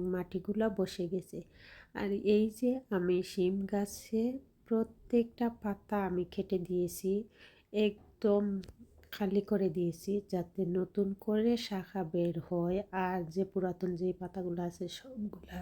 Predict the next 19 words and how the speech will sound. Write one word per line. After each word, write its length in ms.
কেটে 400
ক্লিন 380
করে 280
দিয়েছি। 420
তো 200
শিম 400
গাছের 380
শিকড়ে 520
মাটিটা 520
বসে 360
গেলে 280
কি 240
হয়, 300
শিকড়টা 640
ছড়াইতে 500
পারে 320
না 180
চারদিকে। 680
আর 200